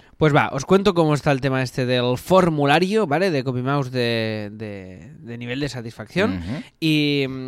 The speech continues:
Speaker 1: y luego os contaré un poquito las si-, los siguientes pasos desde el punto de vista más de copy, de, para los siguientes masterminds, a ver qué os parecen, ¿vale? Que va relacionado con la creación de contenido desde copy,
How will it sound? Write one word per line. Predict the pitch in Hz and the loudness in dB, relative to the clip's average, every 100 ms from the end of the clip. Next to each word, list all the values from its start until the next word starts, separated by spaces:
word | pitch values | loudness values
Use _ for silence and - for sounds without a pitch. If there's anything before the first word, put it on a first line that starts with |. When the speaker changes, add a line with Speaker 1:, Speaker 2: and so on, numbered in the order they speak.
| 131 | -8
Speaker 1:
y | 165 | 0
luego | 160 185 | 2 2
os | |
contaré | 180 151 151 196 226 | 0 0 2 2 2
un | 170 | 0
poquito | 143 143 170 214 226 - | -2 -2 -2 -2 -4 -8
las | 139 123 117 | -10 -10 -10
si-, | 139 123 139 | -12 -12 -8
los | 135 - | -8 -6
siguientes | 143 139 151 - | -6 -4 -6 -6
pasos | - 151 - 196 220 - - - - _ | -2 -2 0 -2 -2 -4 -14 -20 -20 _
desde | 139 139 123 123 | -4 0 0 -2
el | |
punto | 123 131 139 | -4 -2 0
de | |
vista | 135 139 | 0 -2
más | 127 120 | -4 -4
de | 120 | -4
copy, | 139 143 190 208 147 | -4 -2 -2 -2 -4
de, | 120 113 107 101 87 - | -4 -2 -2 -6 -10 -8
para | 117 117 | -6 -6
los | 110 | -8
siguientes | - 123 123 139 - | -8 -8 -6 -6 -6
masterminds, | 135 139 135 - 135 160 196 160 | -6 -4 -4 -4 -6 -6 -6 -6
a | |
ver | 117 113 | -6 -6
qué | |
os | 117 | -10
parecen, | - 104 101 107 | -10 -10 -10 -8
¿vale? | 135 180 | -6 -4
Que | 131 | -2
va | |
relacionado | 131 139 139 151 170 | -2 -4 -4 -6 -4
con | 170 190 233 - - _ - | 0 0 -2 -12 -20 _ -8
la | 139 | -4
creación | 143 135 - 175 | -4 -4 -4 -2
de | 180 170 | -2 0
contenido | 160 139 139 151 175 | 0 0 -4 -2 0
desde | 147 123 117 | 0 -2 -2
copy, | 156 180 214 | -2 0 -4